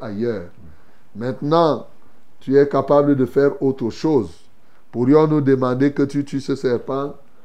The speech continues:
Je vais simplement prier pour que cet homme-là se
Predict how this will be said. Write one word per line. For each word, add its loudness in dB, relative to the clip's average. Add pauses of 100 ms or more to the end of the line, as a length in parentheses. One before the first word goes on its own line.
(200)
Je -6
vais 4
simplement -4
prier -4
pour -12
que -4 (400)
cet -2
homme-là -2 (280)
se -6